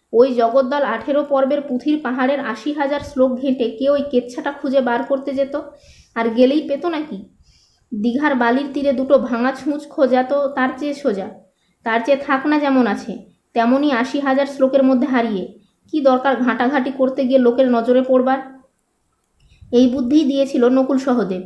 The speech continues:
ভীমসেনেরও তা মনে ধরেছিল। তিনি অবশ্য আর একটা যুক্তিও দিয়েছিলেন।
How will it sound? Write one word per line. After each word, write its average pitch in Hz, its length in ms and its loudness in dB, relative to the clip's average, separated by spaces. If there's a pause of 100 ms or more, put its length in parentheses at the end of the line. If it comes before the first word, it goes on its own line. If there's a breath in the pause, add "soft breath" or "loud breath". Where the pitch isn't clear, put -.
(380 soft breath)
ভীমসেনেরও 262 640 4
তা 262 140 -2
মনে 247 260 2
ধরেছিল। 202 460 -2 (460)
তিনি 262 240 2
অবশ্য 294 340 -2
আর 226 260 -2
একটা 285 240 0
যুক্তিও 285 420 -2
দিয়েছিলেন। 214 520 -4